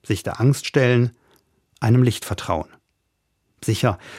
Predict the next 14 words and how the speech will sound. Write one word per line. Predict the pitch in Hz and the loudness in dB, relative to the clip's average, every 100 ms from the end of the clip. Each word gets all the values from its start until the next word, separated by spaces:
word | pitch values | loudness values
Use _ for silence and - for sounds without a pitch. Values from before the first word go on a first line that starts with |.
| - | -8
das | - 107 | -4 -4
beendet | - - 135 139 110 | -2 0 4 2 4
weder | 110 151 135 | 2 2 0
Krieg | - 131 160 127 | -2 0 0 0
noch | 110 | -2
Depressionen | - 123 - 101 - 127 151 110 95 | 0 -2 -2 -4 0 0 2 0 0
und | 95 - | -2 -4
bezahlt | 120 - 147 131 | -4 -2 -2 -2
keine | 139 143 | -2 0
Stromrechnung. | 117 - 175 117 87 - 95 - _ _ _ _ _ _ _ | -2 -2 -2 -4 -6 -8 -10 -12 _ _ _ _ _ _ _
Aber | 113 107 | -2 -2
es | - | 0
hilft | 147 - 175 | 0 2 4
mir, | 160 156 | 6 6